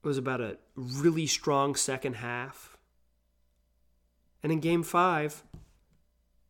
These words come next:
they came back from dou-, down double digits with three minutes left.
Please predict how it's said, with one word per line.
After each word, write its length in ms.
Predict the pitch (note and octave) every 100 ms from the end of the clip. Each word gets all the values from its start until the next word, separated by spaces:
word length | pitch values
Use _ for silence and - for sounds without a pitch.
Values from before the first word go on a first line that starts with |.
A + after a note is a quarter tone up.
| _
they 60 | -
came 200 | - E3+
back 180 | E3 D#3+
from 160 | E3
dou-, 280 | C#3+ D#3 D#3 D#3
down 240 | D#3+ E3
double 240 | E3 D#3 D#3
digits 340 | E3 E3 C#3+
with 140 | C#3 -
three 140 | D#3+
minutes 320 | F3 F#3 -
left. 340 | G#2 - -